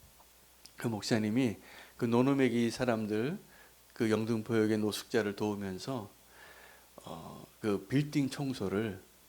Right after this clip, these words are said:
대신 해줬어요. 원래 그분들이 해야 되는데 이분들이 이제 일을 잘 정-, 꾸준히 못 하시니까.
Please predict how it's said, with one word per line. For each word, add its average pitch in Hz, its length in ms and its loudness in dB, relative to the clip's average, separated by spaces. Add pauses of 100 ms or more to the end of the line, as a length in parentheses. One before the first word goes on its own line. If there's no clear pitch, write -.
(540)
대신 117 340 2
해줬어요. 107 580 -4 (3000)
원래 113 160 6
그분들이 131 480 4
해야 131 160 4
되는데 107 280 2
이분들이 113 640 0
이제 98 180 0
일을 110 320 0
잘 92 280 -4 (240)
정-, 107 220 -8 (120)
꾸준히 147 320 2
못 - 240 0
하시니까. 92 560 -6